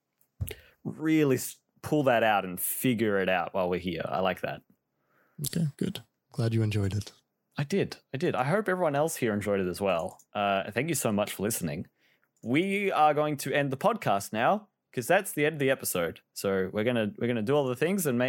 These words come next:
Speaker 1: and say our goodbyes. Uh, so if you wanna see this podcast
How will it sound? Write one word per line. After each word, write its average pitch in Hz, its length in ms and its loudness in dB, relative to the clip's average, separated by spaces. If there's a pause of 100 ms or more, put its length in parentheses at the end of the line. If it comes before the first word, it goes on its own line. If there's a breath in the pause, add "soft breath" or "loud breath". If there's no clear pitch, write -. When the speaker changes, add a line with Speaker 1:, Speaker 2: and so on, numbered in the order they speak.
Speaker 1:
and 120 120 -4
say 151 140 0
our 143 120 4
goodbyes. 104 540 0 (360 soft breath)
Uh, 123 600 4 (640)
so 160 200 2
if 151 240 2
you 143 80 0
wanna 143 200 2
see 139 500 0 (480)
this - 440 0 (100)
podcast 131 640 0